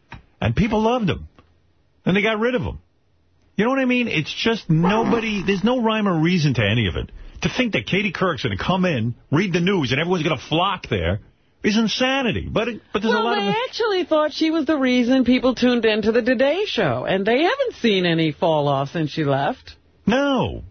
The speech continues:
Speaker 1: Barbara Walters left the Today Show. It, it succeeded. Brian Gumbel left. It succeeded. They, you know,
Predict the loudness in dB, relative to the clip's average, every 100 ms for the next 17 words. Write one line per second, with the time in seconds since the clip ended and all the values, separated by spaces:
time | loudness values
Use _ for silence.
0 | _ -4 -2 0 0 0 2 0 0 -2
1 | -2 -2 -4 -8 _ -2 0 0 -2 -4
2 | 0 0 0 0 0 2 0 0 0 -2
3 | -2 -4 -2 0 2 0 -4 -4 -2 0
4 | -2 -2 0 0 0 0 0 -2 -4 -2
5 | -4 -2 0 2 2 -2 -2 0 2 2